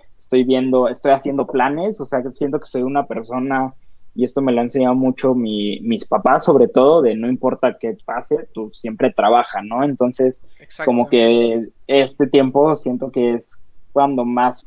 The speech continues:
Speaker 1: proyectos he hecho, por así decirlo, o sea, no pagados, pero sí que estoy diciendo, "A ver, ¿y ahora qué viene, no? A ver, ¿ahora qué voy a hacer?".
Speaker 2: <laughs> Sí.
Speaker 1: O sea, por, por eso me encanta lo de las, las pláticas, este, para compartir también ideas con, con otras personas que,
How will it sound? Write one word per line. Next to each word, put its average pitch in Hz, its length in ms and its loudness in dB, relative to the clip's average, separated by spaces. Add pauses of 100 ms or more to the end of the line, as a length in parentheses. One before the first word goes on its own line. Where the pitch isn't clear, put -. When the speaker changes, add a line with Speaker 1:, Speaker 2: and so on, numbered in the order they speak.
Speaker 1:
proyectos 131 920 0
he 143 180 -4
hecho, 202 320 -6
por 131 140 2
así 123 180 -2
decirlo, 139 320 -2
o 151 40 -4
sea, 127 140 -2
no 139 240 0
pagados, 165 640 0 (440)
pero 123 200 -4
sí 131 160 -8
que - 80 -8
estoy 139 200 -2
diciendo, 131 360 -4
"A 120 40 0
ver, 131 180 0
¿y 127 80 0
ahora 135 220 2
qué 139 100 -2
viene, 123 300 -4
no? 127 300 -4
A 123 60 2
ver, 123 160 2
¿ahora 131 220 4
qué 143 60 0
voy 131 180 2
a 113 40 2
hacer?". 117 340 -4
Speaker 2:
<laughs> - 60 -20 (200)
Sí. 165 120 -8
Speaker 1:
O 139 40 6
sea, 131 100 4
por, 131 220 -2
por 139 100 0
eso 151 160 -4
me 156 60 -6
encanta 131 300 2
lo 139 100 4
de 120 60 6
las, 107 420 -2
las 117 300 -4
pláticas, 123 640 -2
este, 117 600 2 (280)
para 135 180 4
compartir 127 600 2
también 127 540 0
ideas 123 680 2 (240)
con, 117 340 -8
con 120 160 0
otras 135 280 2
personas 127 500 -2
que, 117 100 -2